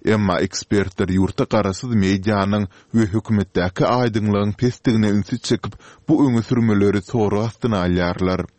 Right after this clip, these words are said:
Täjikistanda on sekkiz sany grazdan hukuk toporlary we şahsy aktivistleri ýigirminji aprelde Sağlyk ministrligine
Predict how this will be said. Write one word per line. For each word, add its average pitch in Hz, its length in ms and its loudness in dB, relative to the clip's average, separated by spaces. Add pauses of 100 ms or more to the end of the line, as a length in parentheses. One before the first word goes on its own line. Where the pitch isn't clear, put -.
(160)
Täjikistanda 98 840 0
on 104 160 0
sekkiz 101 380 -4
sany 127 280 0
grazdan 101 460 0
hukuk - 360 -6
toporlary 110 800 0 (120)
we 110 120 2
şahsy 95 360 -4
aktivistleri 107 880 0 (180)
ýigirminji 101 540 2
aprelde 113 480 0
Sağlyk 95 400 -2
ministrligine 92 880 0